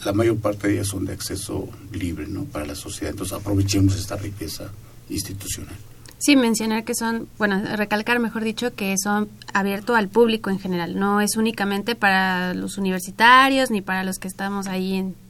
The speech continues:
Speaker 2: en Ciudad Universitaria,
Speaker 1: Ujú.
Speaker 2: no, es para el público en general.
Speaker 1: Sí, hay para todos, pero, eh, sí hay una gran oferta para el público en general también, muy amplia, muy diversa y, reitero, de la más alta calidad.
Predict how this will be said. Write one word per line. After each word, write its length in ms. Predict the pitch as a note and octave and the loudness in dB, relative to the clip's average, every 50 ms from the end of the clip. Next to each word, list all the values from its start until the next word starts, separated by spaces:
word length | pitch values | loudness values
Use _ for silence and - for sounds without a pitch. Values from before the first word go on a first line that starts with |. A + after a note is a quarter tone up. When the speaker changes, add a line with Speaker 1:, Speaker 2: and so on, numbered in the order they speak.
| - - - - - | -20 -20 -20 -14 -10
Speaker 2:
en 160 | A#3 G3+ G3 F#3 | -6 -6 -6 -4
Ciudad 220 | G3+ F#3+ G3 G3 | -2 -2 0 0
Universitaria, 680 | G3+ F#3+ F#3 F3+ F3+ - - G#3+ - A#3+ C4+ C#4 F#3+ - | 0 0 -2 -4 -6 -6 -4 -2 0 0 2 2 0 0
Speaker 1:
Ujú. 100 | G#2 G2 | -2 -2
Speaker 2:
no, 200 | - - E3 - - - - - | 0 0 0 -2 -4 -10 -14 -12
es 140 | - F#3+ - | -10 -10 -4
para 160 | - G#3+ G3+ | -2 -2 -2
el 60 | F#3+ G3 | -2 -4
público 320 | G#3 G#3 G#3 G#3 - F3+ | -6 -6 -6 -6 -6 -6
en 80 | F#3 F3+ | -8 -8
general. 260 | - - D#3+ E3 - - - - - - - | -10 -12 -12 -14 -14 -16 -16 -18 -16 -10 -8
Speaker 1:
Sí, 180 | - - C3+ | -4 0 2
hay 100 | C3 C3+ | 2 6
para 220 | C#3 D3+ D3 C#3+ C#3+ | 8 8 8 8 8
todos, 280 | - B2+ C3 C#3+ C#3+ | 4 2 2 2 2
pero, 280 | - - G2 F#2 F#2+ F#2+ | 0 -2 -2 0 2 2
eh, 140 | F#2+ F#2 G2+ G#2+ | 2 0 -2 -4
sí 240 | - - G#2+ G#2+ | -4 0 2 2
hay 160 | G#2 G#2+ G#2+ A2 | 4 4 4 2
una 140 | A2+ A2 | 2 2
gran 520 | G2 F#2+ G#2 G#2 G2+ G#2 G2+ G2+ G2+ F2+ F2 | 2 2 2 4 4 4 4 4 2 0 -2
oferta 480 | E2 - - G#2 G2 F#2+ G2 A#2 A2+ | -4 -4 -4 -4 -4 -2 -2 -2 -4
para 280 | A2 - - - E2+ E2 | -4 -6 -8 -8 -6 -6
el 60 | D#2+ | -8
público 340 | - - F#2 F2 E2+ - - | -8 -6 -6 -6 -6 -8 -10
en 60 | - | -10
general 280 | - G2+ F#2 - C#2+ C#2+ | -8 -8 -8 -8 -10 -12
también, 400 | - - F2 F2+ - - - - - | -14 -14 -14 -12 -10 -12 -12 -10 -6
muy 240 | - G2+ G#2+ G#2+ G#2 | -2 -2 0 2 2
amplia, 320 | G#2 G#2 G2+ G2 F#2 F2 F2 | 2 2 2 0 -2 -4 -2
muy 140 | F#2 G2+ | -2 0
diversa 420 | G2+ G2 G2 G2+ G#2 - - G2+ - - - - - - - - - | 0 0 0 0 -2 -4 -6 -8 -10 -10 -14 -16 -18 -18 -20 -18 -12
y, 360 | - - - A#2+ A#2 A#2+ - - - - - | -8 -6 -6 -4 -4 -4 -6 -6 -6 -8 -6
reitero, 500 | F2+ F#2+ F#2+ G2 G#2+ G#2+ G#2 A2 G#2 - - | -6 -6 -4 -4 -2 -2 -2 -2 -4 -6 -8
de 80 | F#2 F#2 | -8 -6
la 100 | F#2 F#2 | -4 -4
más 200 | G2+ - - F#2 | -2 -2 -2 -4
alta 220 | E2+ F2 - - | -6 -8 -10 -12
calidad. 360 | - - D2+ D#2 D#2 - - | -12 -12 -12 -12 -12 -14 -16